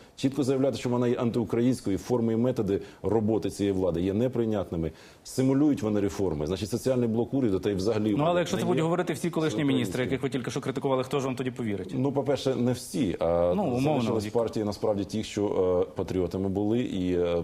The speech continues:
Speaker 1: досить фахово працювали. І ми раді, що вони в команді. Якщо згадати Володимира Грицька, Миколу Оніщука, і я б не стільки, е, говорив про, скажімо, цю частину команди, скільки висловлював сподівання на молодих і тал-, талановитих людей, які, людей, які приєднуються поступово.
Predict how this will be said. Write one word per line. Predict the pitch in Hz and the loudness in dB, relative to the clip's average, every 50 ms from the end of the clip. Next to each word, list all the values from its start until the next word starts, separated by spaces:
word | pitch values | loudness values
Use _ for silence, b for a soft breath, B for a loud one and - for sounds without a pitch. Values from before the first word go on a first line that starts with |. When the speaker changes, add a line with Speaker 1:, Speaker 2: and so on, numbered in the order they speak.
| 73 - - | -4 -6 -8
Speaker 1:
досить | 87 80 98 - - - | -6 -4 -4 -4 -6 -4
фахово | - 127 113 - 87 76 | -2 -2 0 0 -2 -4
працювали. | 69 - 76 76 - 80 73 71 67 67 71 - | -4 -4 -6 -6 -4 -4 -2 -2 -2 -2 -2 -4
І | - 82 | -2 -2
ми | 82 90 87 | 0 0 2
раді, | 87 113 123 98 78 | 2 2 0 0 -2
що | - - 76 | -4 -6 -6
вони | 73 71 71 | -4 -4 -6
в | |
команді. | - - 78 71 67 65 64 65 | -6 -6 -6 -6 -6 -6 -6 -8
Якщо | 64 - - 90 | -8 -6 -6 -4
згадати | 85 87 85 82 85 78 76 | -4 -2 0 0 0 -2 -2
Володимира | 76 76 78 78 101 104 104 101 95 | -2 -2 -2 -2 -2 -2 0 -2 -2
Грицька, | 87 85 90 85 - - - | 0 -2 -2 -4 -4 -6 -6
Миколу | 71 73 - - 104 104 98 | -6 -6 -4 -2 0 0 0
Оніщука, | 92 87 80 - - - - 90 82 80 78 - 78 - - | 0 -2 -4 -6 -6 -4 0 0 0 0 -2 -4 -12 -10 -6
і | 85 92 95 | -4 -2 0
я | 110 107 | 0 0
б | 98 | 0
не | 104 110 110 | 0 -2 -2
стільки, | - - 131 113 95 117 120 | -4 -4 -4 -4 0 0 0
е, | 110 - - 101 98 104 101 92 82 | 0 0 0 0 0 0 0 -2 -2
говорив | 98 101 101 104 110 110 95 82 B B B B B B | 0 0 0 2 0 0 -2 -4 B B B B B B
про, | - 107 113 110 107 - - 98 | 0 2 4 2 2 0 -2 -6
скажімо, | 92 - - 101 95 104 104 98 98 98 98 - | -6 -6 -6 -4 -2 -2 0 0 0 -2 -4 -8
цю | - - - 143 | -8 -2 0 0
частину | 139 - 101 - - 90 82 78 | 0 0 -4 -4 -2 -2 -2 -2
команди, | - 87 85 78 71 71 | -2 -2 -2 -2 -2 -2
скільки | 76 - - 113 107 101 - 113 110 | -4 -4 -4 -4 -4 -2 0 0 0
висловлював | 104 92 90 101 - 113 113 107 107 101 95 | 0 -2 -4 -4 -2 -2 0 0 0 -2 -4
сподівання | - - 101 98 98 104 107 104 101 98 | -4 -4 -4 -2 0 0 0 0 0 -2
на | 98 98 | -2 0
молодих | 95 95 98 98 98 104 104 - | 0 0 0 0 -2 -2 -4 -4
і | 98 | -4
тал-, | - 98 92 95 95 98 90 | -4 -4 -2 -2 -2 -2 -2
талановитих | 87 - 95 95 98 101 104 113 110 - - - - | -2 -2 0 0 0 0 0 -2 -2 -4 -6 -8 -6
людей, | 78 73 69 73 71 | -6 -4 -4 -2 -2
які, | 73 78 - - 82 | -2 -4 -4 -6 -6
людей, | 85 87 95 87 85 80 76 | -4 -2 -2 0 0 -2 -2
які | 76 76 85 | -2 -4 -6
приєднуються | 78 - 92 98 110 117 95 82 73 71 - | -6 -4 -2 -2 -2 -2 -2 -4 -6 -6 -8
поступово. | 71 - - - - - - 71 71 65 65 | -12 -12 -12 -12 -12 -10 -8 -6 -6 -6 -6